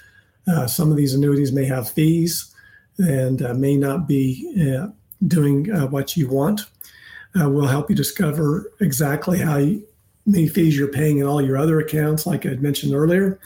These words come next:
If you're paying any unnecessary fees in your I R A or four oh one K accounts, really important to know, and any other retirement accounts for that s-, matter.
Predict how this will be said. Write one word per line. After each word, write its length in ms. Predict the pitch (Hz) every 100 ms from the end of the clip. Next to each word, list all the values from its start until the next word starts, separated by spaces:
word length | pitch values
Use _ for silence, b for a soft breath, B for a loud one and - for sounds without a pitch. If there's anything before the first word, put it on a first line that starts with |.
| B B B B B
If 120 | 190
you're 120 | 165
paying 320 | 156 156 156 151
any 160 | 151
unnecessary 640 | 170 160 156 156 - 156 143
fees 320 | 156 156 156
in 80 | 147
your 160 | 139
I 180 | 135 139
R 180 | 143 143
A 120 | 143
or 100 | 139
four 240 | - 151
oh 60 | 139
one 420 | 135 139 143 208 - _
K 200 | - 147
accounts, 600 | 151 151 160 165 214 - B B B B
really 360 | 175 165 156 139
important 460 | 135 - 131 180
to 60 | 135
know, 260 | 131 139 147
and 100 | 165
any 200 | 175 165
other 200 | 165 151
retirement 480 | 135 147 143 135
accounts 260 | - 156 139
for 140 | -
that 220 | - 131 208
s-, 240 | - - _ b b b b
matter. 420 | 165 139 151 185